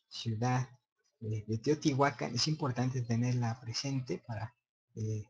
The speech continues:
a manera de un contexto, bueno, que, que es, o sea, realmente asombroso, ¿no? Lo que se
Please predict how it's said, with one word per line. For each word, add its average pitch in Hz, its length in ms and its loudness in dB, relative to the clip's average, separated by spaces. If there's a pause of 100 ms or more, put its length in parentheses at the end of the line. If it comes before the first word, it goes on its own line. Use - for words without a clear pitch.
a 110 100 -4
manera 120 320 2
de 120 80 2
un 127 100 2
contexto, 123 760 -2
bueno, 160 260 -2
que, - 160 -8
que - 140 -10
es, - 140 -6 (440)
o 127 40 -4
sea, - 160 -2
realmente 160 600 0 (520)
asombroso, 120 760 0
¿no? 123 120 2
Lo 151 180 -4
que 110 160 -2
se 107 300 -4